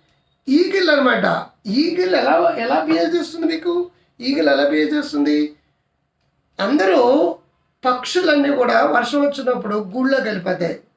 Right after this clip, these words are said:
ఇది గూటి నుంచి బయటకు వచ్చి ఆ, ఆ, ఆ కెరటాలు, ఆ మబ్బుల మీద విహంగ వీక్షణం చేస్తాయి. అన్ని పక్షులు సమస్యలు వస్తే పారిపోతాయి.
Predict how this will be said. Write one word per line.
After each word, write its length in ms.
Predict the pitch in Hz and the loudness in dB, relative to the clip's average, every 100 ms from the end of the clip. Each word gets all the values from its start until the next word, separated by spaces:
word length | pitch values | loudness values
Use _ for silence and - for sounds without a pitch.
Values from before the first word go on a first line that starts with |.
| _ _ _ - | _ _ _ -10
ఇది 320 | 185 196 156 185 | -6 -6 -8 -4
గూటి 240 | 285 285 | -2 0
నుంచి 220 | 294 247 | 0 -2
బయటకు 360 | 196 208 202 196 | -4 -4 -6 -8
వచ్చి 500 | 190 - 175 180 196 _ _ | -8 -8 -6 -6 -8 _ _
ఆ, 500 | 196 180 185 - 214 - 214 | -4 -2 -2 -2 -6 -6 -6
ఆ, 120 | 190 185 180 175 - - _ _ _ - | -2 0 0 -2 -6 -12 _ _ _ -6
ఆ 200 | 190 - | -6 -2
కెరటాలు, 500 | 233 277 294 277 - | 0 0 2 0 0
ఆ 480 | 208 196 190 180 175 | -2 0 0 0 0
మబ్బుల 440 | 180 254 254 339 311 | 0 -2 0 2 4
మీద 280 | 277 247 220 208 220 - _ | 4 2 2 0 -2 -12 _
విహంగ 420 | 196 196 247 254 220 | -4 -2 0 0 -2
వీక్షణం 440 | 196 185 - 185 | -4 -8 -8 -8
చేస్తాయి. 480 | 160 156 - - - _ _ _ _ _ _ _ _ _ _ _ _ | -6 -10 -12 -16 -18 _ _ _ _ _ _ _ _ _ _ _ _
అన్ని 240 | 214 277 359 | 0 2 2
పక్షులు 840 | 359 339 - 294 226 226 285 285 _ - | 2 0 0 2 4 4 2 -2 _ -4
సమస్యలు 420 | 240 277 294 294 | 0 0 0 -2
వస్తే 200 | 277 262 | -2 -4
పారిపోతాయి. 840 | - 196 214 196 202 185 170 | -2 -2 -2 -2 -6 -4 -8